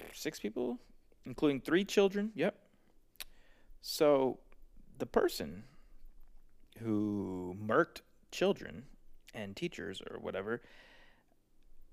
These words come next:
um, originally announced as a woman, it was announced that Hale identified as transgender using he,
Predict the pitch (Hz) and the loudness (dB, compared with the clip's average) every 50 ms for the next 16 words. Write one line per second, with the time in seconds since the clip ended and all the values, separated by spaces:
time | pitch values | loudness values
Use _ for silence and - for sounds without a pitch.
0 | - - - - - - - - - - 117 120 117 110 107 104 98 95 101 92 | -16 -16 -18 -18 -20 -20 -20 -20 -8 -4 -2 0 0 2 0 0 0 -2 -6 -10
1 | - - - - - - - - - - - - - - - - 127 131 160 175 | -8 -8 -8 -8 -8 -12 -14 -14 -16 -16 -18 -18 -18 -6 -2 2 6 6 6 6
2 | 170 175 170 156 139 143 139 131 - - - - 123 110 110 107 104 104 113 160 | 6 2 2 4 6 6 6 6 6 4 2 0 2 2 2 2 0 4 6 6
3 | 233 294 254 - 69 62 71 - - - - - - - - - - - 127 123 | 6 6 6 2 0 -4 -8 -12 -14 -18 -20 -20 -20 -16 -16 -16 -8 -4 0 2
4 | 120 120 113 117 - - - - - - - - - - _ _ - - _ - | 2 2 0 -2 -6 -10 -12 -14 -20 -20 -20 -20 -20 -20 _ _ -20 -20 _ -20
5 | - - - - - 117 110 113 120 113 113 113 - - - 120 117 110 110 110 | -20 -20 -18 -10 -4 -4 -2 0 0 0 -2 -2 -4 0 2 4 4 4 4 2
6 | - - - - - - - - - - 151 160 170 170 127 139 147 147 143 143 | 0 -2 -8 -12 -14 -14 -12 -12 -6 0 4 6 8 10 8 8 8 6 4 2
7 | 139 - 135 135 131 123 117 - - - 165 156 160 160 156 143 - - 127 165 | 2 2 2 2 2 2 -2 -6 -6 -4 -2 0 0 -2 -4 -6 -8 -2 0 2
8 | 190 185 135 98 95 92 98 107 110 110 113 110 - - - 160 165 165 160 | 2 2 0 -2 -2 0 -2 -2 -2 -4 -6 -6 -8 -6 -4 -4 -2 -2 -4